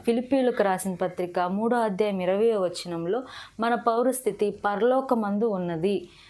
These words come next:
అని అన్నారు. భూలోక సంబంధంగానే చూస్తే, ఏ దేశస్తులకి వారి దేశాన్ని బట్టి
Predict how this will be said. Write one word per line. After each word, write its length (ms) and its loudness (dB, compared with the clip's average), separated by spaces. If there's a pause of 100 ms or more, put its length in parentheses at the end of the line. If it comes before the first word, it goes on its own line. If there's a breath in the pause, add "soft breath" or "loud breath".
(200 loud breath)
అని 100 -2
అన్నారు. 400 -2
భూలోక 340 4
సంబంధంగానే 800 0 (120)
చూస్తే, 400 -2 (380 loud breath)
ఏ 260 4
దేశస్తులకి 1120 0
వారి 260 0
దేశాన్ని 540 0
బట్టి 540 -2